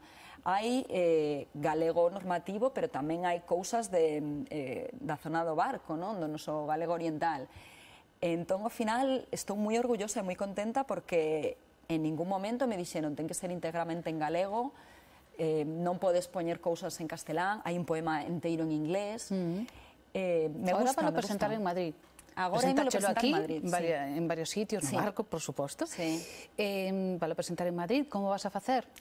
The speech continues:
Speaker 1: Pois mira, presento o día dezaoito en, en Malasaña, no Aleatorio, que é un local, eh, moi guai que hai, agora é como un punto de encontro entre os poetas que viven ali, que ademais o, o chulo de Madrid é que hai xente de todas partes, entón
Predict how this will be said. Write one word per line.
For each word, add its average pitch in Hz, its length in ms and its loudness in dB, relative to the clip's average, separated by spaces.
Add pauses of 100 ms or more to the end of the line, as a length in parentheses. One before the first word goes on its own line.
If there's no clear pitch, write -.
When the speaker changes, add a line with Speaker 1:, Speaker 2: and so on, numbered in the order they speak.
(260)
Speaker 1:
Pois 185 160 -2
mira, 220 260 2
presento 202 380 -4
o 208 80 -2
día 214 160 -2
dezaoito 214 640 0
en, 147 400 2
en 170 100 -4
Malasaña, 180 640 -2
no 196 160 0
Aleatorio, 190 640 -2 (140)
que 170 260 4
é 170 80 4
un 175 160 0
local, 175 600 0 (480)
eh, 170 200 2
moi 180 80 2
guai 190 400 2
que 190 80 -4
hai, 190 320 2
agora 175 400 0
é 180 80 0
como 175 240 -2
un 165 80 -4
punto 180 280 -4
de 170 100 -2
encontro 165 500 -4
entre - 240 -10
os - 80 -12
poetas 165 720 -2 (160)
que - 80 -4
viven 156 320 0
ali, 175 160 -2
que 156 80 -4
ademais 147 480 -2
o, 143 320 -6 (160)
o 160 120 -8
chulo 175 280 0
de 175 80 2
Madrid 175 280 0
é 160 80 -6
que 156 80 -4
hai 151 80 -6
xente 165 240 -6
de 131 120 -4 (240)
todas 156 280 -2
partes, 175 520 -6
entón 156 720 -2